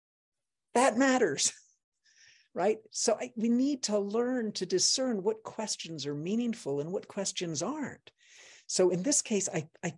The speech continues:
if I remember correctly, the question was about Joseph Smith and the Kirtland Bank failure.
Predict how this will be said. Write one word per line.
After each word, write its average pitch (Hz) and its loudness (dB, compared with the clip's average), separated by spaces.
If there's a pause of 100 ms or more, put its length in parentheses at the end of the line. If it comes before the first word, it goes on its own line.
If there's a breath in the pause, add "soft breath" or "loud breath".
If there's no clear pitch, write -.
if 190 -4
I 202 2
remember 214 0
correctly, 147 -2
the 147 -4
question 190 -6
was 156 -2
about 143 0 (840)
Joseph 160 2
Smith 151 -2
and 147 -2
the - -4
Kirtland 139 -4
Bank 139 -4
failure. - -14